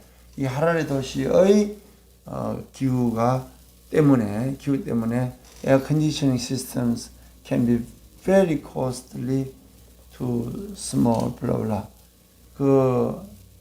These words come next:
설치 비용도 대단하고, run 운영 비용, maintain 유지 보수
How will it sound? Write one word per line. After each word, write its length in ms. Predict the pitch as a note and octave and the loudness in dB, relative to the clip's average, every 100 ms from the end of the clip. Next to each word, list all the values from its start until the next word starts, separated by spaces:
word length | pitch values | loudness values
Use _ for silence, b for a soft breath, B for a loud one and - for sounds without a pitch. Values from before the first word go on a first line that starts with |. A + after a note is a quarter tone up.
| - - | -20 -20
설치 500 | - G3 F#3+ F#3 F3 | -6 -2 -2 -2 0
비용도 960 | C#3+ C3+ C3 B2 A#2+ A#2+ A#2+ A#2 - | 2 4 4 2 2 2 2 2 -2
대단하고, 1000 | - A#2 A2+ A2 G#2+ G#2+ G#2 C3 D#3 E3 b b b b b | -4 -4 -2 -2 -2 -2 0 0 0 -2 b b b b b
run 600 | - C3 B2+ B2+ C3+ C3+ - | 0 4 4 4 4 2 0
운영 440 | C3+ C3 B2+ B2 | 0 2 2 0
비용, 680 | A#2+ B2+ A#2 A#2 A#2+ D3 D3 - B - | -2 -2 0 0 2 2 0 -6 B -6
maintain 460 | A#2 A#2+ A#2+ G#2 G2+ | -2 0 -2 -4 -2
유지 240 | B2 D3 | -2 0
보수 380 | D3 D3 C#3+ - | 2 2 2 -4